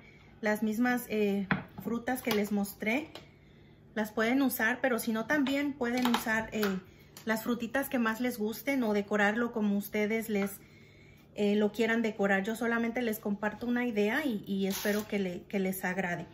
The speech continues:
Y bueno, lo que voy a hacer es que le voy a quitar un poquito de el caramelo, solamente un poco. Lo voy a poner así al lado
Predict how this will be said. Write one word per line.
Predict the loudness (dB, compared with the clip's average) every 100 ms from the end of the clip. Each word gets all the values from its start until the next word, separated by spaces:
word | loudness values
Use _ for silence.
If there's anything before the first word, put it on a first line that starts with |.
| -20 -20 -20 -20 -4
Y | 2
bueno, | 2 4 2
lo | 2
que |
voy | 4 6
a | 4
hacer | 0
es | -2
que | -2 0
le |
voy | 2 2
a | 0
quitar | -2 0 2
un | 2
poquito | 2 -2 -4 -4 -2
de | -2 -2 -2
el | -2 0 -2 -6 -20 -20 -20 -20 -10
caramelo, | -2 0 2 4 4 4 0 -4 -14 -20 -20 -20 -20
solamente | -8 -4 0 0 -2 -2 0
un | 0 2
poco. | 0 0 -4 -8 -12 -20 -20 -20 -20 -20 -20 -16 -6
Lo | 0
voy | 0
a | 0 0
poner | 0 0 0
así | -2 -6 -4 -4 -4 -10 -20 -20 -20 -20 -20 -8
al | -2 0
lado | 2 0 -2